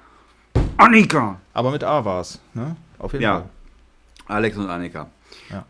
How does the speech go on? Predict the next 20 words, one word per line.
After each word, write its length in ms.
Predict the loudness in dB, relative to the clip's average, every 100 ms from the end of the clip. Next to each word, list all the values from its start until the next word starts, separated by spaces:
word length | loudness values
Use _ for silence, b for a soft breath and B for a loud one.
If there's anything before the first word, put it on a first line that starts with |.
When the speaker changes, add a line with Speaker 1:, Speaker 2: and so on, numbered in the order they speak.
| -6
Speaker 1:
Ähm, 680 | -2 0 -2 -2 -4 -6 -6
genau, 320 | -6 -4 -4
haben 140 | -4 -6
sich 140 | -6
quasi 220 | -4 -4 -4
im 80 |
Internet 340 | -6 -6 -6 -6
kennengelernt 520 | -8 -4 -4 -4 -8
und, 400 | -8 -8 -8 -8
ähm, 560 | -6 -6 -8 -10 -10 -10
sich 380 | -10 -12 -12 -10
musikalisch 580 | -10 -8 -6 -6 -6
ineinander 340 | -8 -6 -6 -6
verliebt, 460 | -8 -8 -8 -10
wenn 120 | -10 -10
ich 80 |
das 140 | -12 -14
richtig 240 | -16 -12
gelesen 360 | -10 -10 -8 -10
habe. 320 | -8 -8 -10